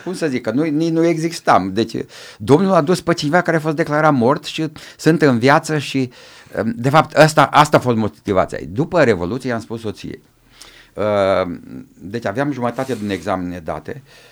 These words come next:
și îmi spune unul dintre medicii ăștia, fii atent, deci, uh, din ăștia americani, zice, el, și el se născuse într-o familie de misionari, medici misionari, dar în, uh,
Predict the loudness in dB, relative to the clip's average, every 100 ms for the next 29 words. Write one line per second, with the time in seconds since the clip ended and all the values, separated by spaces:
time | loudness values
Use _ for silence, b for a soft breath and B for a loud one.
0 | b b -14 -6 -2 -2 -4 -4 0 2
1 | 0 0 0 -2 -4 -4 -6 -6 -14 _
2 | -12 -10 -8 -8 -10 -16 -12 -12 -12 -14
3 | -10 -10 -10 -10 -10 -6 -6 -4 -8 -10
4 | -10 -10 -12 -14 -12 -12 -14 _ _ _
5 | _ _ _ -20 -10 -2 -2 -2 -4 -2
6 | -2 -4 -6 -6 -6 -6 -6 -4 -6 -6
7 | -6 -6 -8 -6 -6 -2 -2 -2 -6 -6
8 | -6 -4 -6 -4 -2 -2 -6 _ _ -10
9 | -6 -4 -4 -4 -6 b b b b b
10 | b -2